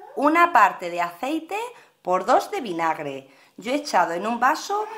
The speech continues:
más o menos un tercio de aceite y en otro dos tercios de vinagre.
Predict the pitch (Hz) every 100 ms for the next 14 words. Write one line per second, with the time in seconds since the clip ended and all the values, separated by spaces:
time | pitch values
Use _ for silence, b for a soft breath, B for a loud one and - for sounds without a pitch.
0 | 392 220 233 - 247 254 311 415 415 -
1 | - 247 254 262 302 320 392 415 - 202
2 | 185 175 - 170 165 - 147 143 - -
3 | - - 185 185 196 240 254 370 392 -
4 | 196 214 - 262 294 302 370 403 427 -
5 | 175 170 165 156 147 143 127